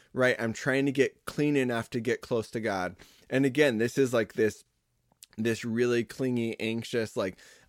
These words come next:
"I'm trying to get close to God," which is really different than God just being like, "I don't care where you, like, what you look like, where you are, like,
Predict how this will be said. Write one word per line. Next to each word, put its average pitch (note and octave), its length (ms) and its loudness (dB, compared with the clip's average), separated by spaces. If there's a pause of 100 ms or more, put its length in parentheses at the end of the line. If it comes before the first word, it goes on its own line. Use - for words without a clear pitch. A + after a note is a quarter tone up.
"I'm C3+ 180 2
trying C#3 240 2
to B2+ 40 2
get A#2+ 180 2
close A2+ 220 0
to B2+ 80 -8
God," A2 220 0
which A2+ 180 -8
is A#2 160 -6
really B2+ 420 2
different A#2+ 560 -2
than G#2 480 -4
God A#2 300 2
just A2 240 -4
being G#2 180 0
like, F#2+ 240 -4 (320)
"I D3 140 -2
don't E3 260 0
care B2 600 4
where A2 460 -2
you, A#2+ 200 -2
like, G#2 320 -2 (300)
what C3 320 4
you C#3 180 4
look C3 240 2
like, A#2+ 240 4
where A#2+ 320 4
you B2 220 4
are, A2+ 360 2
like, G#2+ 520 0